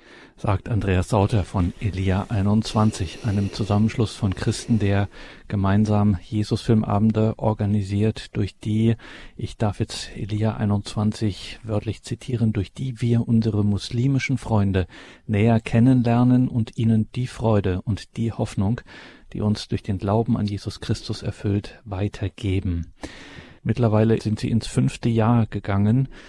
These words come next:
mit Ihrer Initiative Elia einundzwanzig. Vorhin haben Sie gesagt, Herr Sauter, ähm, das Ganze ist auch verbunden mit einem Plan für uns, für die Kirche hier. Ich frage jetzt mal <laughs> ganz direkt und forsch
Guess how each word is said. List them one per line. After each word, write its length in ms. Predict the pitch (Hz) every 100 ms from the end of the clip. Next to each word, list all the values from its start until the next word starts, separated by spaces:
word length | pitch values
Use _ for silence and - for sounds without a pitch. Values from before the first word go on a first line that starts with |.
| - -
mit 200 | 135 113
Ihrer 320 | - 113 113
Initiative 720 | 113 113 - 113 - 113 110
Elia 380 | - 107 107 110
einundzwanzig. 1080 | - 110 110 110 - 110 120 - 117 - -
Vorhin 280 | - 120 113
haben 160 | 113 107
Sie 100 | 117
gesagt, 420 | 104 113 120 -
Herr 120 | 110
Sauter, 480 | 107 110 123 120 113 - - - -
ähm, 320 | 117 113 117
das 220 | 117 113
Ganze 320 | - 123 113 127
ist 200 | 117 -
auch 120 | -
verbunden 480 | 120 104 131 127 120
mit 160 | -
einem 260 | 113 110 113
Plan 500 | - 110 113 113 113
für 240 | - 117 110
uns, 560 | 123 127 139 143 -
für 260 | - - 117
die 140 | 104
Kirche 400 | - 120 117 -
hier. 380 | 98 107 135 143
Ich 180 | 135 -
frage 320 | 120 113 -
jetzt 240 | - -
mal 160 | - -
<laughs> 80 | -
ganz 340 | 120 113 -
direkt 520 | - 110 104 - - -
und 280 | 117 113
forsch 400 | - 117 120 135